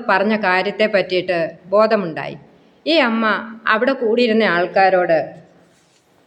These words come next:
ഇങ്ങനെ പറയുകയുണ്ടായി, "ഞാൻ ഒരു ദിവസം കുളി കഴിഞ്ഞു വന്നപ്പോൾ ഒരാൾ എന്നോട് ഇങ്ങനെ കുറേ കാര്യങ്ങൾ സംസാരിച്ചിരുന്നു. പക്ഷെ ഞാൻ ആ കാര്യം മറന്നുപോയി. അന്നും കുഞ്ഞിന് ശേഖരൻ എന്ന് പേരിടും എന്നാണ് പറഞ്ഞിരുന്നത്."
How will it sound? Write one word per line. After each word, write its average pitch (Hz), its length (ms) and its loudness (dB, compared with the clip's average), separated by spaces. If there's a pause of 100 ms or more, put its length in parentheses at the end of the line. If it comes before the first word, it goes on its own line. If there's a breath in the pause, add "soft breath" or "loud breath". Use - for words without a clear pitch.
ഇങ്ങനെ 269 280 2
പറയുകയുണ്ടായി, 175 720 0 (460)
"ഞാൻ 285 280 2
ഒരു 226 180 2
ദിവസം 214 340 0
കുളി 208 220 0
കഴിഞ്ഞു 190 300 2
വന്നപ്പോൾ 170 540 -4 (200)
ഒരാൾ 202 340 4
എന്നോട് 180 340 -2
ഇങ്ങനെ 185 360 -4
കുറേ 180 200 -4
കാര്യങ്ങൾ 180 500 -2
സംസാരിച്ചിരുന്നു. 165 960 -2 (540)
പക്ഷെ 233 180 2
ഞാൻ 247 320 0
ആ 208 80 0
കാര്യം 196 420 2
മറന്നുപോയി. 160 500 -2 (320 loud breath)
അന്നും 247 580 0
കുഞ്ഞിന് 233 300 2
ശേഖരൻ 220 680 2
എന്ന് 190 280 -2
പേരിടും 196 720 0
എന്നാണ് 185 500 -2
പറഞ്ഞിരുന്നത്." 160 640 -2